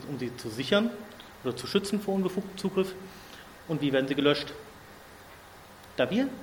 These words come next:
Zugriff auf diese, auf die Systeme haben, können wir das auch überprüfen, ob es eingerichtet ist. Hat er sich darum gekümmert, dass die Daten gelöscht werden?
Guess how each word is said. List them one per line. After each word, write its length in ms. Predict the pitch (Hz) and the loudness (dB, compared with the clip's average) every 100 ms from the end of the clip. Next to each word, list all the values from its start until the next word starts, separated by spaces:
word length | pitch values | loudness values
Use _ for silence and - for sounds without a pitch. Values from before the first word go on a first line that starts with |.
| - | -10
Zugriff 280 | - 180 175 | -2 2 2
auf 120 | 175 | 2
diese, 320 | - 131 147 147 | -2 -2 0 0
auf 140 | 127 | 0
die 120 | 139 | 0
Systeme 460 | 123 127 202 247 190 | -2 0 4 4 4
haben, 200 | 123 120 | 2 0
können 160 | 131 | -2
wir 60 | 147 | 0
das 120 | 147 | 0
auch 100 | 147 | -2
überprüfen, 420 | 147 139 - 165 110 | -2 -2 0 -2 -2
ob 60 | |
es 80 | - | -4
eingerichtet 440 | 175 202 151 123 | 0 2 0 -2
ist. 120 | - - - - - - - - | -8 -14 -18 -20 -20 -20 -20 -6
Hat 140 | - 147 | 2 4
er 100 | 151 | 6
sich 120 | 147 | 2
darum 160 | - 147 | 2 0
gekümmert, 360 | 143 160 156 | 0 2 2
dass 140 | 147 - | 2 0
die 60 | |
Daten 220 | 139 123 135 | 0 0 2
gelöscht 300 | 151 170 - | 2 0 -2
werden? 140 | 117 | -6